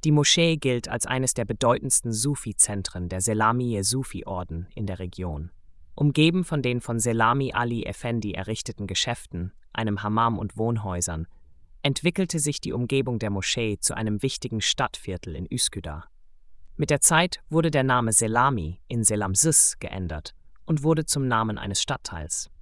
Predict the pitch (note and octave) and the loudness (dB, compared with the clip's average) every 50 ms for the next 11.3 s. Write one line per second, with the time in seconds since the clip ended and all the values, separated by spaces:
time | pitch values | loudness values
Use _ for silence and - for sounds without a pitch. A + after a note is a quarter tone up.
0 | - - - - - - - - - - - - - - - - - D#3 D3+ C#3+ | -20 -20 -20 -20 -20 -20 -20 -20 -20 -18 -18 -18 -18 -18 -6 0 2 4 4 6
1 | D3+ D#3 D#3+ F3 E3 - F3 - - D#3+ D#3 D3+ - - - B2+ C3+ - - A2+ | 6 6 6 6 4 2 -2 0 0 0 0 2 0 2 2 2 0 0 -2 -4
2 | G2 G2 G2 F#2+ G2 G2 - - - A2+ G#2+ A2 - - - - - - - - | -4 -2 -2 -2 -2 -2 0 0 0 0 -2 -2 -4 -6 -2 0 0 0 2 2
3 | A#2 B2 C#3+ C#3 C3+ B2+ A#2 D#3 D3+ - - - G#2+ - - - G2+ F#2 F2+ G2 | 2 2 2 2 2 2 2 0 -2 -2 -4 -8 -8 -6 -4 -4 -4 -4 -4 -4
4 | F2+ - - - C#3+ C3+ A2 E2+ E2+ - - - - - - - - B2 B2+ A#2+ | -6 -6 -4 -4 -2 -2 -2 -4 -6 -8 -12 -20 -20 -20 -12 -6 -4 -2 -2 0
5 | B2+ C3+ E3 E3 - - - C#3 A#2+ B2 G#2 A2+ - - - D3 C3+ A#2+ G#2+ G2+ | 0 2 2 2 2 0 -2 -4 -4 -4 -4 -6 -4 0 0 0 0 0 -2 -4
6 | F#2 F2 - - - - - - - - - - - - - - C3 D3+ - B2 | -4 -6 -8 -10 -14 -18 -18 -20 -20 -20 -20 -18 -12 -6 -2 -2 0 0 0 0
7 | C3 B2 - - - F3+ F3+ - - G#2 - - D#2 D#2 D#2 F#2 - - - B2+ | 2 2 2 4 6 4 4 4 0 -6 -6 -6 -6 -6 -8 -10 -12 -8 -4 -4
8 | A#2 A2 - C3 A2+ A#2+ A2+ A2 - C3 - - D3+ - G#2+ G#2+ G2+ G2+ A#2+ B2 | -2 -2 -2 -4 -2 -2 -2 -2 -2 -2 -2 -4 -4 -4 -4 -4 -2 0 0 2
9 | - - - F2 E2 - D#2 D#2+ D#2 - - - - - - - - - - - | 2 0 -2 -4 -8 -6 -8 -8 -10 -10 -12 -18 -18 -20 -20 -20 -20 -20 -20 -20
10 | - - - - - - - - D#3 - - D3+ - D3+ - - C3+ - - - | -20 -20 -20 -20 -20 -14 -6 -2 0 0 0 0 0 -2 -2 -4 -4 -4 -4 0
11 | F3+ F3+ F#3 F#3 - | 2 2 2 2 0